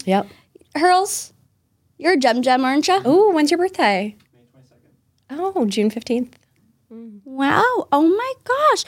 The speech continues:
Speaker 2: One of my best friends is May twenty-second, and my dad is June sixteenth.
Speaker 1: Oh,
Speaker 2: So
Speaker 1: okay.
Speaker 2: I am in good company today, ladies and gents. Um, relationship status?
Speaker 1: Single.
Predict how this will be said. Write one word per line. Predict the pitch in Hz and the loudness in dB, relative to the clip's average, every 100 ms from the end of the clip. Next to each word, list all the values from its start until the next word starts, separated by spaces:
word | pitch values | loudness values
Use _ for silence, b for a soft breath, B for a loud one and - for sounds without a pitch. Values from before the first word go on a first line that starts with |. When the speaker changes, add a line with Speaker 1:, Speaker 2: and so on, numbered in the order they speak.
| B B B | B B B
Speaker 2:
One | 294 | 0
of | 285 | 2
my | 269 | 2
best | 226 240 285 | 2 0 0
friends | 381 403 427 | 2 4 4
is | 427 | 2
May | 320 320 | 2 2
twenty-second, | 370 415 427 247 240 262 320 - | 0 0 0 0 2 2 0 0
and | 254 262 | 2 4
my | 269 | 2
dad | 269 285 | -2 -2
is | 370 - | -4 0
June | 320 330 | 2 4
sixteenth. | 349 - 320 - - 202 - - | 2 0 -2 -2 -2 -2 -4 -10
Speaker 1:
Oh, | 285 427 302 247 | -2 2 2 4
Speaker 2:
So | 330 | 4
Speaker 1:
okay. | |
Speaker 2:
I | 302 466 | 4 2
am | 427 | 2
in | 269 226 | 0 -2
good | 285 349 392 - | 0 0 0 -2
company | - 359 392 381 381 | 0 2 4 4 4
today, | 370 453 370 233 262 214 208 | 4 0 0 0 2 0 -2
ladies | 226 214 240 | -2 0 0
and | 247 233 | 2 0
gents. | 247 285 403 - - B B B - | 2 2 0 -4 -10 B B B -2
Um, | 339 339 330 330 - | 0 2 2 2 0
relationship | 320 262 285 311 359 | 0 0 2 0 0
status? | 427 466 480 | -2 -2 -4
Speaker 1:
Single. | - - 359 349 339 | -10 -2 2 4 2